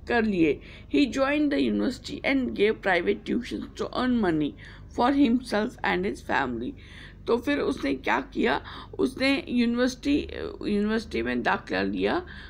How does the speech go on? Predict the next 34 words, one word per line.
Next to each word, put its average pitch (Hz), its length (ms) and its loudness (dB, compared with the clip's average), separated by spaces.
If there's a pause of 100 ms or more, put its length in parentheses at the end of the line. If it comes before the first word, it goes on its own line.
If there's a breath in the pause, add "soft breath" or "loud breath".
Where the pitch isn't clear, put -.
(140)
आ-, - 60 -2
आगे 202 420 0
की - 160 -2
पढ़ाई 208 320 2
करने 202 300 -2
के 190 120 -2
लिए 202 200 0
university 196 480 -2
में 220 180 -2
दाखिला 165 440 0
लिया 180 360 -2 (420 loud breath)
और 285 360 4 (200 loud breath)
साथ 233 380 0
में 302 120 -2
tuition 330 520 4
पढ़ाता 156 480 0
था, - 240 -6 (340 loud breath)
बच्चों 214 340 0
को - 160 0
पढ़ाता 190 520 0
था, - 320 -2 (360 loud breath)
और 240 260 2
उनसे - 560 -2
जो, 226 260 0
उस - 540 -4
बच्चों 220 360 -2
को 277 120 -8
पढ़ाने 214 480 0
से 254 140 -4
जो 220 200 -2
उसके, - 380 -4
उनके 202 340 -4
घर 202 200 0
वाले 208 400 0